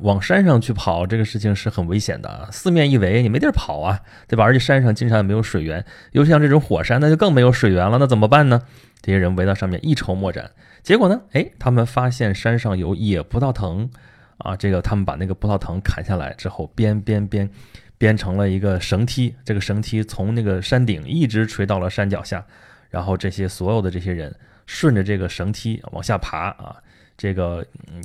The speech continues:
这个也很有讲究的啊，先要其他的人先，先都下去，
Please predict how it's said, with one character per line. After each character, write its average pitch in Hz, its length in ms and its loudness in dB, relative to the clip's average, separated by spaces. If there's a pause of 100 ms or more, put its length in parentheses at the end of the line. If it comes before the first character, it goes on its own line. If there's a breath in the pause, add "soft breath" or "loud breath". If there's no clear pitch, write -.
这 123 100 -4
个 107 140 2
也 104 160 0
很 180 140 2
有 202 40 6
讲 92 220 2
究 120 140 4
的 110 80 4
啊， 92 240 -2
先 156 240 0
要 110 360 4 (140)
其 - 140 -6
他 131 160 2
的 107 80 2
人 98 160 -2
先， 123 420 0
先 127 380 0
都 120 200 4
下 117 220 0
去， - 220 -10